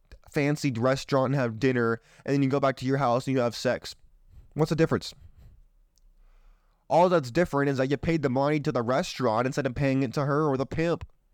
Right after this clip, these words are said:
I mean, let's be honest. What's the difference? You're paying. Whether it's her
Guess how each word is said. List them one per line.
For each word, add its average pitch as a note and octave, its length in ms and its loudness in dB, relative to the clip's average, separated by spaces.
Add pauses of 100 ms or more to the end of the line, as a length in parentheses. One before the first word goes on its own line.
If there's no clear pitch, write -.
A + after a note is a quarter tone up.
(160)
I E3+ 60 0
mean, F3 160 2
let's G#3 120 0
be A#3+ 140 0
honest. B3+ 340 2 (200)
What's C#3 340 2
the G#3 120 0
difference? E3+ 600 -2 (840)
You're F#3 100 2
paying. F#3+ 640 0 (720)
Whether E3 260 4
it's E3 120 -2
her G3+ 440 -2